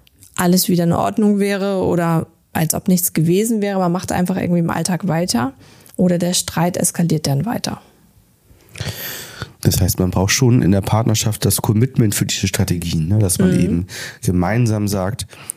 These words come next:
Speaker 2: wie möchte man sich in gewissen Situationen verhalten, sodass der andere damit auch entsprechend umgehen kann.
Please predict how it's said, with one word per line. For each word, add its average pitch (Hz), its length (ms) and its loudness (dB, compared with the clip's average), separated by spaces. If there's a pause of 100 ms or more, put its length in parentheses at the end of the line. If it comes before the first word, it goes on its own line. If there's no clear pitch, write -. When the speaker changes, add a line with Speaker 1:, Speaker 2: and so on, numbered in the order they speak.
Speaker 2:
wie 95 180 2
möchte 110 260 0
man 95 180 -2
sich 98 240 -4
in - 140 -2
gewissen 98 460 -2
Situationen 101 760 -2
verhalten, 95 760 0 (360)
sodass - 300 0
der - 180 -2
andere 101 320 2
damit 95 320 0
auch - 160 0
entsprechend 90 640 -2 (460)
umgehen 80 500 2
kann. 73 300 -2